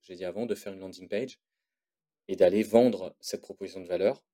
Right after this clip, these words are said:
le plus rapidement possible pour voir, pour va-, pour valider, entre guillemets,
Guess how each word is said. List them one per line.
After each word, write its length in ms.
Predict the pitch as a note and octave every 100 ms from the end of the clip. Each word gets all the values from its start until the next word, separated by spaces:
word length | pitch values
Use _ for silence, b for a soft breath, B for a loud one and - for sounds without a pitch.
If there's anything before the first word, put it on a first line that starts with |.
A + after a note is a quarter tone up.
| _ _
le 60 | -
plus 140 | -
rapidement 300 | F#2+ - A2+
possible 320 | G#2 G2+ D3 -
pour 140 | F2+
voir, 340 | G2 C3 C#3+
pour 160 | - E2+ -
va-, 180 | A#2+
pour 220 | - - F2+
valider, 480 | B2 B2 B2 B2+ -
entre 260 | F#2 -
guillemets, 360 | G2 G#2+ A#2+